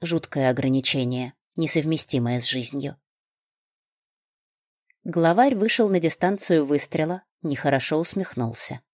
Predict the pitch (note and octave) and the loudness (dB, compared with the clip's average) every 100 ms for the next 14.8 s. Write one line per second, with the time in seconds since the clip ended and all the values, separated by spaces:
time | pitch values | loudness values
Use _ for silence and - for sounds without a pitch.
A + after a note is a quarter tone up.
0 | _ _ _ _ _ _ _ _ _ _ | _ _ _ _ _ _ _ _ _ _
1 | - D3 D3 D3 C#3+ C#3+ F3+ A3+ - B3 | 0 2 4 6 4 4 0 0 -2 -4
2 | - - F3 F#3 F#3 E3 D#3+ D#3 - C#3+ | -2 2 2 2 2 4 4 2 -2 0
3 | C3+ C3 D#3 G#3 G3+ - E3 - C3 C#3+ | 0 2 0 -2 -2 2 2 2 -2 0
4 | - - A#2 G#2+ A#2 - _ _ _ _ | -4 -4 -4 -4 -6 -12 _ _ _ _
5 | _ _ _ _ _ _ _ _ _ _ | _ _ _ _ _ _ _ _ _ _
6 | - - - - A#3+ D3+ - F#3 - _ | -4 2 2 6 6 4 0 -2 -2 _
7 | _ _ _ _ _ _ _ _ _ _ | _ _ _ _ _ _ _ _ _ _
8 | _ _ _ _ _ _ _ _ - F#3 | _ _ _ _ _ _ _ _ -4 -2
9 | - A3+ C#4+ C4+ C4 B3 - - A#3 A#3+ | 2 4 4 2 0 -4 -4 0 2 2
10 | A3 - G#3 G3 G#3 G3+ - F#3+ G#3 G#3 | 0 2 2 4 2 0 -2 -2 0 0
11 | G3 F#3+ G3 F#3 F3+ F#3 F#3+ F3+ F3+ - | 2 0 2 0 2 2 2 0 -4 -10
12 | _ - D3 G3+ A#3 A3+ G#3+ - D3+ E3+ | _ -4 2 4 4 4 2 4 2 2
13 | - F3 E3 D#3 C#3 C#3 - C3 B2 C3 | -2 -2 0 0 2 2 2 0 -2 -2
14 | B2+ C3+ C3 B2+ B2 B2 C3+ | -2 0 0 0 -2 -6 -10